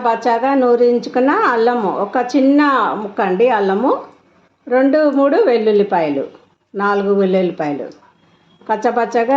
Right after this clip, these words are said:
నూరించుకున్న అల్లం వెల్లుల్లి. అల్లం వెల్లుల్లి వేసుకుంటే టేస్ట్ ఉంటుందండి ఆకుకూరకి, బచ్చల ఆకుకి, పెరుగు పచ్చడికి. కచ్చా బచ్చాగా నూరుకోండి, మరీ మెత్తగా వద్దు.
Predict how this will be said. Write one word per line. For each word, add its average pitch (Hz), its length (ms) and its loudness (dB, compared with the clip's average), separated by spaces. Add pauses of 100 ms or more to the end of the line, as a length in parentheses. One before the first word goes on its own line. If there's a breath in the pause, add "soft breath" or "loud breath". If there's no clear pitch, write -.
నూరించుకున్న 240 560 2 (100)
అల్లం 202 220 0 (300)
వెల్లుల్లి. 190 420 0 (1200)
అల్లం 226 300 2
వెల్లుల్లి 254 440 2
వేసుకుంటే 247 400 -2 (100)
టేస్ట్ 240 340 0
ఉంటుందండి 208 480 0 (140)
ఆకుకూరకి, 208 680 -2 (640)
బచ్చల 220 440 0
ఆకుకి, 208 340 -4 (1200)
పెరుగు 226 320 2
పచ్చడికి. 156 460 -4 (580)
కచ్చా 262 320 -2
బచ్చాగా 269 440 -2
నూరుకోండి, 202 500 -2
మరీ 214 260 0
మెత్తగా 208 340 -4
వద్దు. 151 220 -10